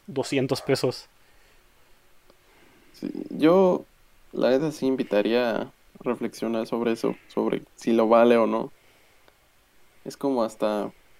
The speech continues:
Speaker 2: gente, mucha gente, pues, igual y se enamora de ella, ¿sabes?
Speaker 1: Sí, pues es
Speaker 2: Como
Speaker 1: el... pues son los Sims, ¿no? O sea,
Speaker 2: Ajá, pero hasta es un impacto psicológico negativo en las personas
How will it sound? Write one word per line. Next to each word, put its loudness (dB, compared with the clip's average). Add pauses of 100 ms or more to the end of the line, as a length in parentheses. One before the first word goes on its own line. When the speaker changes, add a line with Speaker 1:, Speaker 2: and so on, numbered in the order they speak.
(1400)
Speaker 2:
gente, 0
mucha -4
gente, -2 (1080)
pues, -6
igual 2
y 0
se -6
enamora -2
de 0
ella, -2
¿sabes? -6 (220)
Speaker 1:
Sí, -4
pues -6
es -4
Speaker 2:
Como -
Speaker 1:
el... 0 (360)
pues -6
son 4
los 2
Sims, 0
¿no? -4 (720)
O -8
sea, 0
Speaker 2:
Ajá, 0
pero 0 (480)
hasta -4
es -4
un 4
impacto 0
psicológico 0
negativo -2
en -2
las -10
personas -10